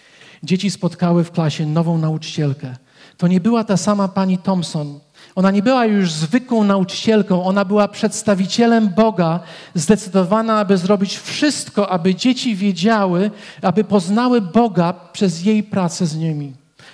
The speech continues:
Zaczęła spędzać więcej czasu z dziećmi, zwłaszcza z tymi, które, którym było trudno w szkole i zwłaszcza z Tedem Stallardem. Pod koniec roku szkolnego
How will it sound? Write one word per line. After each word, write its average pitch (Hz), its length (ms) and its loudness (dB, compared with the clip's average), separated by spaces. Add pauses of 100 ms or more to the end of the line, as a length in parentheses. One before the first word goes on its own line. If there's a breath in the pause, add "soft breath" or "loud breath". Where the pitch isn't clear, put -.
Zaczęła 196 340 2
spędzać 208 520 0
więcej 214 340 0
czasu 190 360 -2
z 151 40 -4
dziećmi, 170 400 -2
zwłaszcza 214 440 -2
z 185 100 -6
tymi, 214 260 0
które, 190 340 0 (640 loud breath)
którym 196 220 0
było 185 180 4
trudno 190 360 -2
w - 60 -10
szkole 190 320 -2
i 190 100 -2
zwłaszcza 202 680 -4
z - 180 -6
Tedem 175 400 0
Stallardem. 135 840 -6 (880 soft breath)
Pod 170 180 -6
koniec 233 640 -6
roku 190 300 -4
szkolnego 160 720 -6